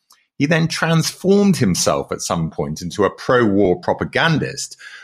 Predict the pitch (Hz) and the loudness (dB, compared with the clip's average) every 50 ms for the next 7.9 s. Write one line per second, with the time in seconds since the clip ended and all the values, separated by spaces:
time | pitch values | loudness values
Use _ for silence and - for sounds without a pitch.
0 | - _ - 139 160 160 - 156 135 131 - 160 151 156 139 - - 196 196 190 | -20 _ 0 0 2 2 2 -2 -4 -2 0 0 2 2 2 0 0 0 0 0
1 | - 175 165 139 131 139 135 127 123 113 - - 120 120 113 117 - - - - | 0 -2 0 2 4 4 6 4 4 2 2 2 2 2 2 0 -4 -4 0 2
2 | 139 135 123 123 120 113 104 101 101 113 104 - - 117 101 101 98 98 104 107 | 4 4 6 6 4 4 4 2 2 2 2 2 2 2 2 2 2 4 2 2
3 | 104 - - 113 107 - - - 139 151 180 180 131 80 71 76 - - - - | 0 0 0 -2 -2 -2 -2 0 2 4 4 4 4 2 0 -2 -4 -4 -6 -6
4 | - - - - - - _ _ _ - - 120 120 120 - - 127 131 - - | -10 -16 -18 -18 -20 -20 _ _ _ -4 0 0 0 0 0 -2 -4 -2 -2 -2
5 | - 147 - - - 107 78 69 69 - - 110 98 110 113 104 - - 123 113 | -2 -2 -2 -2 0 0 0 0 -2 -2 0 2 2 4 2 2 2 2 2 2
6 | 110 90 131 139 135 120 110 104 98 107 101 - - - 131 120 117 110 - - | 2 4 4 4 4 4 4 2 2 0 0 -2 -2 -2 0 0 2 0 0 0
7 | - 107 98 95 87 80 - 123 117 107 - - 107 95 90 87 85 - | 2 2 4 2 2 0 0 -2 -2 -2 -2 -2 0 0 0 0 -2 -4